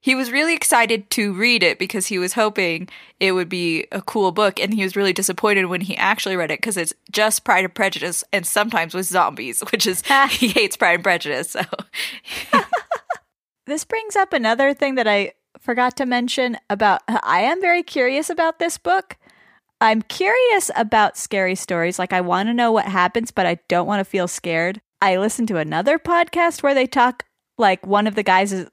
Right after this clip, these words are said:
Speaker 2: really loves scary movies. And so he is like, "I saw this movie." And I'm like, "Oh,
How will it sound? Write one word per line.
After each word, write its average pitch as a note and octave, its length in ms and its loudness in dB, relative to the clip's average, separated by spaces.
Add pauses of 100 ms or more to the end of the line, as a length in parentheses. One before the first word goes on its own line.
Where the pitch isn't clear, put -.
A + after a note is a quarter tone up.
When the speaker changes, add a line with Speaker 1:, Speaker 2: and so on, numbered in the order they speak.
Speaker 2:
really G3+ 500 -2
loves F3+ 540 0 (220)
scary G3 360 -2
movies. G3 560 -6 (300)
And G3+ 100 -2
so G#3+ 120 0
he G#3+ 180 -2
is G3 180 -2
like, F3 300 0 (640)
"I A3+ 160 4
saw C4 260 4
this D4 280 2
movie." E3 320 -2
And D#3+ 80 -2
I'm E3+ 80 -6
like, F#3+ 200 -4
"Oh, D4 300 0